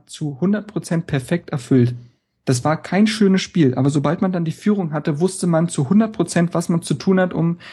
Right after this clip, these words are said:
diese drei Punkte zu sichern. Und, äh, deswegen hat man zum Beispiel einen Cigerci, einen gelernten Sechser, auf links außen gebracht, weil der auch zweikampfstark ist und defensiv orientiert spielt. Genauso wie Genki Haraguchi, der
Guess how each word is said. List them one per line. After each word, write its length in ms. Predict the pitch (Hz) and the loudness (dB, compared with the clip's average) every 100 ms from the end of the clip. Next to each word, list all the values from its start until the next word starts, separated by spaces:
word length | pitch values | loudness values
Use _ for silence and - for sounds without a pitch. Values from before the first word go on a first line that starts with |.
| - | 0
diese 180 | 160 147 | 0 2
drei 160 | 143 | 0
Punkte 380 | 139 165 160 147 | 0 -2 0 -2
zu 160 | - 135 | -2 2
sichern. 500 | 143 139 120 - - _ _ | 2 4 2 0 -6 _ _
Und, 400 | 131 135 135 - | -2 0 0 0
äh, 260 | 135 135 131 _ _ _ _ _ _ _ _ _ 147 | 0 0 -2 _ _ _ _ _ _ _ _ _ 0
deswegen 280 | 143 175 | 2 0
hat 80 | 175 | 0
man 100 | 175 | -4
zum 120 | 165 | -2
Beispiel 200 | 156 151 | -2 -2
einen 80 | 156 | -4
Cigerci, 480 | - 131 131 156 - | -4 -4 -2 -2 0
einen 80 | 180 | 0
gelernten 380 | 147 139 147 139 | 2 2 0 -2
Sechser, 320 | 135 - 147 | -2 -2 -2
auf 120 | 147 | 2
links 220 | 135 123 | 0 0
außen 240 | 123 123 151 | 0 0 0
gebracht, 320 | 151 170 - | 0 0 2
weil 80 | 156 | 2
der 100 | 156 | 2
auch 140 | 165 | -2
zweikampfstark 640 | - 127 123 123 123 127 | 0 0 2 0 0 -2
ist 80 | 147 | 0
und 100 | 135 | 0
defensiv 400 | 151 156 135 123 | 0 2 2 2
orientiert 540 | 135 123 127 - 127 | 0 -2 0 0 -2
spielt. 320 | - 139 135 - - | -2 -2 -2 -4 -10
Genauso 260 | - 135 143 | 0 2 2
wie 80 | 135 | 2
Genki 280 | 143 143 | 2 2
Haraguchi, 480 | 156 139 139 165 - | 0 0 0 0 0
der 220 | 151 135 | 2 2